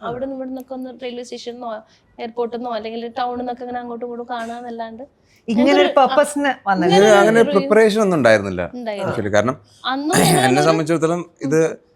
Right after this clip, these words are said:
Speaker 4: ആം, ടൂ തൗസൻഡ് എയ്റ്റീനിലാണ് അവസാനം പിന്നെ അഭിനയിക്കുന്നത്. അപ്പൊ അത് കഴിഞ്ഞിട്ട് പിന്നെ ഇതൊരു ലോങ് ബ്രേക്കാ.
Speaker 1: ഉം.
Speaker 4: അപ്പൊ അതിന്റെ ഇടയിൽ ഇപ്പൊ ഞാൻ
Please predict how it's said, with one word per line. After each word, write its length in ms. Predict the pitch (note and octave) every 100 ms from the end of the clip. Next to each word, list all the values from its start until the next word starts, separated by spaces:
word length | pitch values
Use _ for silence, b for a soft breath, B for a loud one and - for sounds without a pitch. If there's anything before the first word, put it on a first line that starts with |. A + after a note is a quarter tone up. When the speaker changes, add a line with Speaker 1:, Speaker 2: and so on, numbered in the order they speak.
| _ _ -
Speaker 4:
ആം, 720 | - D3 C#3+ C#3+ C#3+ C#3 C#3+ C#3+
ടൂ 120 | C3
തൗസൻഡ് 440 | C3+ C#3 D3 D3 - C#3
എയ്റ്റീനിലാണ് 480 | C3 C3+ C3+ B2+
അവസാനം 480 | A#2+ A2 A#2 A#2 A#2+
പിന്നെ 200 | - A2
അഭിനയിക്കുന്നത്. 460 | G2+ G#2 G2 F#2+ E2+ _ _ -
അപ്പൊ 160 | G#2+ A2+
അത് 120 | A#2+
കഴിഞ്ഞിട്ട് 260 | B2+ B2+ C3+
പിന്നെ 320 | C3 C#3 C#3 -
ഇതൊരു 140 | B2+ B2
ലോങ് 280 | A#2+ B2
ബ്രേക്കാ. 340 | A#2 A2 F#2 F#2 D#3+
Speaker 1:
ഉം. 200 | C#3+ B2 B B
Speaker 4:
അപ്പൊ 140 | - C3
അതിന്റെ 320 | A#2 B2 C#3+
ഇടയിൽ 240 | C#3+ D3
ഇപ്പൊ 180 | D3+ D3+
ഞാൻ 440 | D3 C3+ C3+ D3